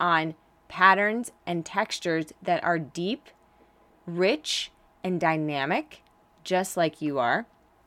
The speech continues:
And core style four is all about simplicity and striking elements. So think about those four goals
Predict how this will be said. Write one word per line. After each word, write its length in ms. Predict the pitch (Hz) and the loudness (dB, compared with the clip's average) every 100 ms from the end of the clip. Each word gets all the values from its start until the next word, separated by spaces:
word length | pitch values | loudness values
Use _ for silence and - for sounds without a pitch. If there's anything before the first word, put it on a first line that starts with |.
| _ _ _ - - | _ _ _ -10 -2
And 160 | 196 | -2
core 280 | 175 220 254 | 0 0 0
style 360 | 277 214 202 190 | 0 0 2 0
four 460 | - 151 170 240 - - - _ | 0 0 2 0 -4 -20 -20 _
is 140 | 202 - - | -4 -4 2
all 380 | 170 175 208 233 | 8 10 8 6
about 460 | 202 180 165 156 - | 4 6 6 4 -2
simplicity 1160 | - - 190 156 - - 180 - 233 240 247 269 _ _ - | -20 -6 -6 -6 -10 -4 -4 -2 -4 -4 -6 -8 _ _ -4
and 220 | 190 180 | -2 -2
striking 920 | - - - 160 165 165 165 185 180 - - | -4 -6 -8 -2 2 2 0 -4 -6 -6 -4
elements. 760 | 156 147 170 - - - - - _ _ _ _ _ _ _ | -2 -2 -8 -12 -12 -14 -14 -18 _ _ _ _ _ _ _
So 200 | - 220 | -4 -2
think 400 | 208 - 240 302 | -2 -2 -2 2
about 280 | 311 226 170 | 6 6 6
those 220 | 202 190 | 2 0
four 260 | - 185 180 | 0 2 2
goals 600 | 170 165 143 151 262 | 2 2 4 4 0